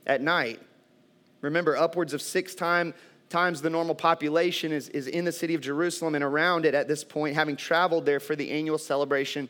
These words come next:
of Passover, which Luke reminds us of in the very first verse of the very next chapter, chapter twenty-two, verse one. He tells us, "Now the feast of unleavened bread drew near, which is called the Passover.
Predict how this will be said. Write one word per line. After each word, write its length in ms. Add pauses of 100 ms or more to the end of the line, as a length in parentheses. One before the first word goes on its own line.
(220)
of 140
Passover, 760 (640)
which 160
Luke 360 (340)
reminds 420
us 160
of 220
in 80
the 80
very 360
first 360
verse 340
of 160
the 80
very 400
next 300
chapter, 600 (420)
chapter 200
twenty-two, 480
verse 260
one. 380 (440)
He 100
tells 180
us, 140
"Now 160
the 80
feast 400
of 160
unleavened 580
bread 340
drew 280
near, 440 (380)
which 140
is 100
called 300
the 60
Passover. 800